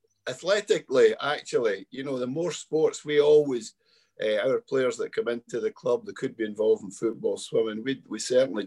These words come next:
don't discourage them. You know, we don't have, there's a bit of a football mentality. Once you're into football, you're in it. You can't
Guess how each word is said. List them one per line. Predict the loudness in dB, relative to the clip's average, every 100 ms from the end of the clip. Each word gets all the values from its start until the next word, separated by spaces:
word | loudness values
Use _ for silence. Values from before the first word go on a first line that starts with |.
| 4
don't | 6 6
discourage | 0 -10 -4 0 2 0 -4
them. | -8 -8
You | -4
know, | -2
we | -2 4
don't | 4 4 0
have, | -2 -2 -4 _ _ _ _ _ -6
there's | -4
a | 0
bit | 2
of | 2 2
a | -2 -4 _ _ _
football | -4 -2 -2 2 4 4 2 -2
mentality. | -2 -2 -4 -2 0 -2 -2 -2
Once | -2 -2 -4
you're | -4
into | -4 -8
football, | -8 -6 -4 0 2 4
you're | 2 2
in | 0
it. | -4
You | -6
can't | -4 -4